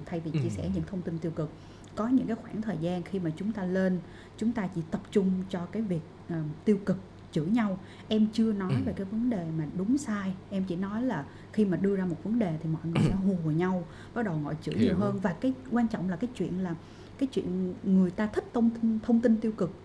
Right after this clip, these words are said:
Speaker 1: tăng lên rất nhiều anh. Bắt đầu
Speaker 2: Ừ.
Speaker 1: nhiều người họ lập bè phái, những cái hội nhóm chưa biết đúng sai như thế nào nhưng cứ phải chửi trước đã. Và cái việc này anh thấy như năm ngoái mình đâu có nhiều đâu, nhưng mà khoảng từ
Speaker 2: Ừ.
Speaker 1: đầu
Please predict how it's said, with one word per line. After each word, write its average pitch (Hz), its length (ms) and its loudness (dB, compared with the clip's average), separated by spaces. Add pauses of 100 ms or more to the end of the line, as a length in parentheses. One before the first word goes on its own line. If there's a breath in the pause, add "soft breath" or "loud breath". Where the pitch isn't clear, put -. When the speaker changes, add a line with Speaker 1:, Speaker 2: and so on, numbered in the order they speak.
(220)
Speaker 1:
tăng 226 220 2
lên 220 200 4
rất 302 220 0
nhiều 185 220 6
anh. 190 140 2 (480 loud breath)
Bắt 294 140 -4
đầu 220 120 4 (100)
Speaker 2:
Ừ. 190 60 8
Speaker 1:
nhiều 202 220 8
người 185 400 4 (580)
họ 160 280 -4
lập 185 200 2 (100)
bè 175 360 0
phái, 240 380 -4 (400)
những 165 160 2
cái 254 100 2
hội 165 360 0
nhóm 226 320 0 (460)
chưa 220 160 4
biết 254 180 0
đúng 233 160 4
sai 220 240 -2
như 214 100 4
thế 214 120 -2
nào 185 240 2 (100)
nhưng 202 140 2
cứ 262 140 0
phải 196 220 0
chửi 170 240 4
trước 294 220 0
đã. 180 140 -4 (640 loud breath)
Và 202 120 2
cái 277 140 4
việc 226 220 4
này 190 360 0 (220 loud breath)
anh 226 120 2
thấy 247 180 2
như 302 120 10
năm 240 220 6
ngoái 233 280 4
mình 240 240 4
đâu 220 100 2
có 285 120 0
nhiều 254 260 6
đâu, 202 160 0 (280)
nhưng 254 160 8
mà 220 140 2
khoảng 185 260 -6
từ 247 80 2
Speaker 2:
Ừ. 214 60 0
Speaker 1:
đầu 202 220 0